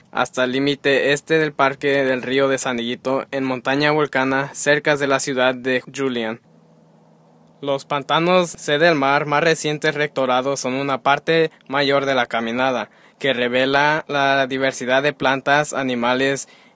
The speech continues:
y habitatos que hacen y son partes del sistema ecológico de las plantas. Ahorita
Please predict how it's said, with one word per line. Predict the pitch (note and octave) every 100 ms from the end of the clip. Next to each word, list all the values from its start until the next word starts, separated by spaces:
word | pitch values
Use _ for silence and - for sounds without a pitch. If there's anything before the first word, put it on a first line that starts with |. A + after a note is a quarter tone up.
| -
y | B2+
habitatos | B2 B2 C#3 D3 C3+ B2+ -
que |
hacen | C3 D3+ D#3+ F3 -
y | C3
son | - D3+
partes | D3+ D3+ - D#3
del | C3+
sistema | B2+ A#2+ - B2+ C#3
ecológico | C3 A#2+ C3 C#3 C#3 - D3 D3
de | B2+ B2
las | A#2
plantas. | - A2+ G#2+ F#2+ G2 - _ _ _ _ _ _ -
Ahorita | A#2+ B2+ C3+ D#3 D#3 D#3